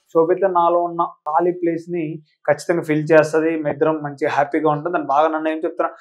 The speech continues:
నాగ చైతన్య గారు చేసిన కామెంట్స్ ఎలా ఉన్నాయంటే, శోభిత నన్ను బాగా అర్థం చేసుకుంటది, ఆ,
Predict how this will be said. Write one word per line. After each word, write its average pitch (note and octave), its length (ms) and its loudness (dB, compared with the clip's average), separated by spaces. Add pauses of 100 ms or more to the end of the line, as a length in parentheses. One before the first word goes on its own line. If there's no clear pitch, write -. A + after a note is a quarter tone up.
(220)
నాగ F3 180 6
చైతన్య F#3 200 0
గారు F3 160 6
చేసిన E3 240 -4
కామెంట్స్ E3 340 4
ఎలా D#3+ 120 4
ఉన్నాయంటే, D#3 380 -4
శోభిత D#3 360 -2
నన్ను D#3+ 180 -4
బాగా D#3 240 2
అర్థం D#3+ 360 -2
చేసుకుంటది, E3 720 -2 (760)
ఆ, D#3 360 4